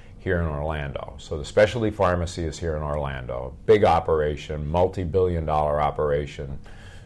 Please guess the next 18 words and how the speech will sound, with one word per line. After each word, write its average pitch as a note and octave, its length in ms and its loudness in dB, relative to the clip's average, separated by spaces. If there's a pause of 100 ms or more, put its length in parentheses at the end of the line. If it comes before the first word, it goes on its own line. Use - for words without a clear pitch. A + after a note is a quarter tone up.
(200)
uh, D2 300 -8
hundred F#2 320 -2
thousand E2+ 280 2
square E2+ 300 0
foot E2 240 -2
facility D#2 640 0
out D#2 180 -2
by D#2 140 0
the D2+ 140 -2
airport D2 400 0
on D2 100 -2
Sand D2 340 -4
Lake C#2 220 -4
Road, D2 420 0 (440)
uh, D2 340 -4
that D#2+ 220 0
dispenses, D2+ 1040 -4 (460)
uh, C#2+ 340 -8